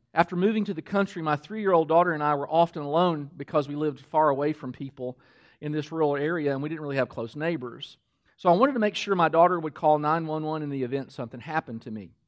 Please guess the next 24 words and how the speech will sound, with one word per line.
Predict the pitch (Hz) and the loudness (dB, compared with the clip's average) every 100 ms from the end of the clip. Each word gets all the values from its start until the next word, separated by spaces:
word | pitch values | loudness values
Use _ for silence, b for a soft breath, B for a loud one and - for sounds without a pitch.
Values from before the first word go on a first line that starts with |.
| _ _ _ _ _ _ _ b b | _ _ _ _ _ _ _ b b
So | b 196 135 B B | b 4 4 B B
after | B 165 - | B 2 2
we, | 202 202 185 - b | -4 -4 -4 -10 b
uh, | 139 123 | -6 0
I | 175 | 0
instructed | 165 - - 220 226 | 0 -4 4 4 4
her | 233 220 | 4 4
and | |
we | 170 | 2
went | 165 165 | 0 4
over | 180 185 185 | 4 4 0
it | |
a | 170 | -2
few | 185 | -8
times, | 175 180 175 170 | -6 -2 0 0
I | |
decided | 185 151 160 156 | 0 4 4 4
to | 147 | 0
test | 139 160 139 | -6 -4 -4
her. | 113 | -8
So | - | -6
I | 135 | -4
said, | 135 143 | -4 0
'Okay, | 160 180 117 | 0 0 -4